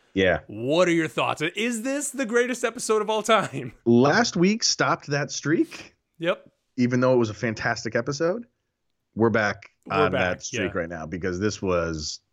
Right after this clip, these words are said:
Speaker 1: great, dude. This was a really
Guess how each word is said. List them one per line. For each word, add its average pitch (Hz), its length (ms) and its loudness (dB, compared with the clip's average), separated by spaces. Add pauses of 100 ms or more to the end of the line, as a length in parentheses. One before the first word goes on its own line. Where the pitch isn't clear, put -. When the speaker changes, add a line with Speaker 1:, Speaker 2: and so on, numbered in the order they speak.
(120)
Speaker 1:
great, 87 600 -6
dude. 69 280 -6
This 107 220 2
was 101 180 0
a 85 160 -2
really 98 600 2